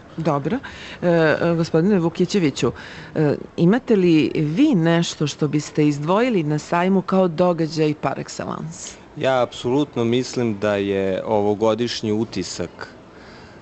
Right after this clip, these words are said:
Speaker 2: e, Beogradskog sajma knjiga gospo-, gostovanje Narodne Republike Kine.
Speaker 1: To ste nam rekli. Imate li još nešto da nam kažete?
Speaker 2: Pa, e, želeo bih da obavestim naše slušaoce da imamo nezvaničnu informaciju da će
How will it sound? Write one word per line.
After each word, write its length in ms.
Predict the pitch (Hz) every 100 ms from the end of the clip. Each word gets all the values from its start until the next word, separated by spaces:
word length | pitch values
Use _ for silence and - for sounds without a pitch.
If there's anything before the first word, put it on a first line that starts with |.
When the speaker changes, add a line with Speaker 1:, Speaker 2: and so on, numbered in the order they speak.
| -
Speaker 2:
e, 300 | 104 95 95
Beogradskog 600 | 98 110 113 107 - 90
sajma 360 | 117 110 110 98
knjiga 380 | - 113 110
gospo-, 440 | 104 104 104 - -
gostovanje 680 | - 120 113 - 120 107 101
Narodne 420 | 98 101 101 98
Republike 500 | 95 90 92 95 90 92
Kine. 340 | - 87 82 -
Speaker 1:
To 160 | 185
ste 180 | 165 175
nam 180 | 156 147
rekli. 420 | 147 143 233 277 - -
Imate 340 | 185 185 170
li 80 | 151
još 240 | 143 147
nešto 280 | 180 180 -
da 100 | 185
nam 160 | 196 202
kažete? 480 | 202 202 214 - 269 - - - - -
Speaker 2:
Pa, 380 | - 110 107 107
e, 460 | 104 107 117 107 104
želeo 460 | 101 117 123 139
bih 220 | 135 123
da 180 | 113 113 110 107 101 -
obavestim 800 | 110 104 110 117 120 - 92 92 98
naše 320 | 98 98 -
slušaoce 880 | 92 110 110 - 135 123 - 123 110
da 340 | 101 104 101 98
imamo 360 | 113 127 131
nezvaničnu 800 | 110 113 113 107 117 104 95 -
informaciju 920 | 95 87 98 92 92 90 - 127 127 120
da 180 | 104 98
će 460 | - - 104 95